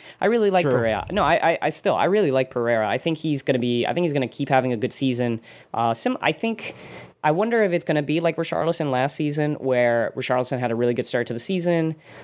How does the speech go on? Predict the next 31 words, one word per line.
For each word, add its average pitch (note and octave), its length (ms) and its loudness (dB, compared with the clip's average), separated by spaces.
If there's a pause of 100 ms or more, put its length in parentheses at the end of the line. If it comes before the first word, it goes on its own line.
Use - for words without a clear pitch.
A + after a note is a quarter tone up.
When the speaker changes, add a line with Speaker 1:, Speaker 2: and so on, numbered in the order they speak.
(200)
Speaker 1:
Um, A#2+ 640 0 (340)
he - 180 -6
kind D3+ 220 0
of C#3 140 2
floundered D3 880 -2
by B2 120 0
the A#2 80 -4
middle C3 200 2
of B2+ 80 0
the A#2+ 60 -10
season, C3 380 -2
but A#2+ 100 0
his C#3 160 -2
quality C3 380 0
was D3 80 -8
still E3 180 -4
there, E3 340 0 (380)
or C#3 560 6
if C3 160 -2
it's C3 140 -6
gonna C#3 160 0
be C3+ 80 0
like B2+ 180 0
a A#2 160 2
more A#2+ 260 0
of A2 100 -2
a A#2 40 -2
Decore A#2+ 720 0
style A2 280 0
season A2+ 320 -2
where A2 280 0